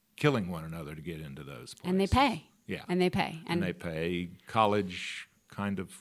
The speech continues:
Speaker 1: you know, I pay less for my kids to go to college at a state school than
Speaker 2: Correct.
Speaker 1: you'll go to
Speaker 2: Correct.
Speaker 1: these kind of schools.
Speaker 2: Which is
Speaker 1: And
Speaker 2: part of the motivation for being down here in the South. We love it.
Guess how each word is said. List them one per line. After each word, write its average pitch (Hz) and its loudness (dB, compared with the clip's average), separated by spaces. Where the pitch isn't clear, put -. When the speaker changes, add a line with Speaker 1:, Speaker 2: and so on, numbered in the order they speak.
Speaker 1:
you 90 -4
know, 82 -6
I 87 -2
pay 101 -8
less 98 -4
for - -4
my 98 -2
kids 95 -6
to - -16
go 101 -4
to 87 -4
college 85 -2
at 87 -8
a - -12
state 95 -6
school 80 -8
than 80 -8
Speaker 2:
Correct. 82 -4
Speaker 1:
you'll 78 -6
go 78 -6
to 76 -12
Speaker 2:
Correct. - -6
Speaker 1:
these 64 -8
kind 67 -10
of 67 -12
schools. - -8
Speaker 2:
Which 247 2
is 262 4
Speaker 1:
And - 0
Speaker 2:
part 240 12
of 233 4
the 233 2
motivation 214 4
for 196 -8
being 190 0
down 180 4
here 185 2
in 180 2
the 180 0
South. 175 -2
We 165 -2
love 160 -2
it. 190 -4